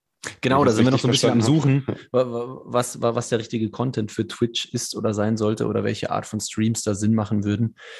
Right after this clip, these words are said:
Speaker 1: Ähm, aber ja, haut den Patrick mal an. Jetzt im,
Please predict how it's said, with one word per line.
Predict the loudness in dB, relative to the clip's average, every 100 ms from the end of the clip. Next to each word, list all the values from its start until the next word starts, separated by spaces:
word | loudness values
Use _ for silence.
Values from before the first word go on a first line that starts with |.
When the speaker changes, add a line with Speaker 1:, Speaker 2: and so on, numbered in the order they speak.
| -20 -20 _ -4
Speaker 1:
Ähm, | -2 -2 -2
aber | 2 4
ja, | 2 0 -2 -2
haut | -2
den | -2
Patrick | -4 -6 -2
mal | 0
an. | 0 -2 -8 -18 -18 _ _
Jetzt | -6 -4
im, | -6